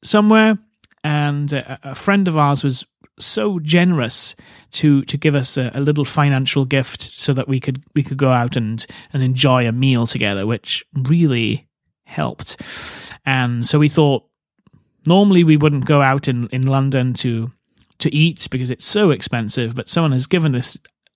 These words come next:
this gift, so we thought, "Let's make it happen." Honestly, <laughs> so interesting. This, this beh-, finance and behavior are so interlinked, and it's fascinating to me because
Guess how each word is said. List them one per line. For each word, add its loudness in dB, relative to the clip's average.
this -4
gift, -2
so -6
we -6
thought, -8
"Let's -6
make -2
it -12
happen." -10
Honestly, 0
<laughs> -20
so 2
interesting. -2
This, -2
this 0
beh-, -6
finance 0
and -2
behavior 0
are -8
so 0
interlinked, -2
and -6
it's -10
fascinating -2
to -8
me -10
because 0